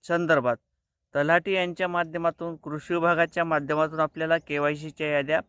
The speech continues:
विशिष्ट याद्या ह्या देण्यात आल्या होत्या. विशिष्ट याद्या दिल्यानंतर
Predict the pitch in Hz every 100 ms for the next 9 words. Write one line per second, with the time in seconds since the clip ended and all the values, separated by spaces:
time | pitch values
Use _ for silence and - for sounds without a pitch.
0 | _ _ _ _ _ - 135 156 185 -
1 | 185 170 151 160 165 160 147 151 147 143
2 | 131 123 117 117 _ _ _ _ _ -
3 | 143 - 185 - 190 180 - _ 135 135
4 | 147 170 156 170 170 156 135 123